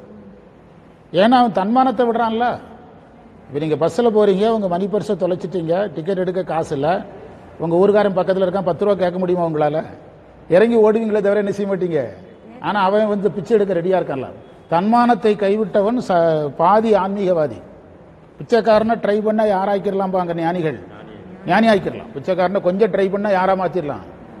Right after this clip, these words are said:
ஏ-, ஏன்னா, தன்மானத்தை விட்டு உட்கார்ந்துட்டான். அடுத்தவனுக்கு சோற போட்டீங்கன்னா வேலை முடிஞ்சது அப்படிம்பாங்க. அதனால், அதனால தான் விவேகானந்தர் சொல்லுவார், "ஒருவனுக்கு நீ ஒரு ரூபாய் கொடுக்கும்போது நீ நன்றியோடு இரு" அப்படிம்பார். ஏனென்றால்,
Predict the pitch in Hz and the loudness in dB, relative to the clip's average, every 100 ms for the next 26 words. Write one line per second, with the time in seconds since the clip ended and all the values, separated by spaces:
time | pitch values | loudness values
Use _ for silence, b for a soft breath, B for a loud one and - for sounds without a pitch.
0 | - - 156 196 247 208 214 247 247 214 | -16 -8 0 0 2 0 2 2 2 0
1 | 196 208 202 190 165 131 90 - - - | 0 -2 0 -2 -2 -8 -10 -18 -20 -20
2 | - 143 202 220 208 180 190 214 208 202 | -4 0 2 2 2 0 2 2 2 0
3 | 202 208 202 170 170 147 135 127 98 - | -2 -2 0 2 0 -4 -6 -6 -8 -14
4 | 135 147 160 143 107 90 - - - - | -6 -4 -4 -6 -6 -14 -18 -20 -20 -20
5 | - - 160 208 196 147 180 196 214 214 | -14 -2 2 4 2 2 2 4 4 4
6 | 190 208 208 196 196 185 180 170 156 156 | 4 2 2 0 -2 -2 -2 0 2 2
7 | 233 262 - - - - - 170 190 226 | 0 -2 -12 -20 -20 -18 -4 2 4 4
8 | 233 202 240 226 190 190 208 202 226 233 | 4 0 -2 0 2 2 2 2 2 0
9 | 202 202 196 185 185 196 247 202 220 202 | -2 -2 -2 -2 -2 0 0 -2 -2 -4
10 | 196 214 202 196 156 113 - 139 151 139 | -4 0 2 2 -2 -4 -10 -8 -6 -6
11 | 104 - - - 147 202 226 185 156 147 | -8 -12 -20 -10 -2 2 2 0 2 2
12 | 220 | 0